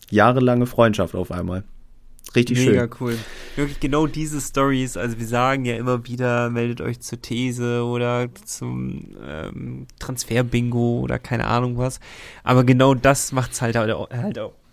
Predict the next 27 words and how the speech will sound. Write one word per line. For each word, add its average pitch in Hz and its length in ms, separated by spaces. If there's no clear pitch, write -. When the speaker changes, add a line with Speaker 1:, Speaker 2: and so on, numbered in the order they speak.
Speaker 2:
meine 123 200
Güte, 107 380
das - 400
macht's - 640
halt 131 360
auch 123 280
aus, 135 420
so. 147 280
Guck - 100
mal, 104 80
hier 104 120
direkt 113 340
in, 110 240
in 110 160
Wallung. 123 340
<laughs> - 580
Wenn 117 100
ihr 113 100
uns 113 120
Speaker 1:
So 123 60
Speaker 2:
sowas 123 180
Speaker 1:
emotional. 139 560
Speaker 2:
schreibt. - 160
Das 120 120
ist 123 200
ja 135 80
<laughs> 226 120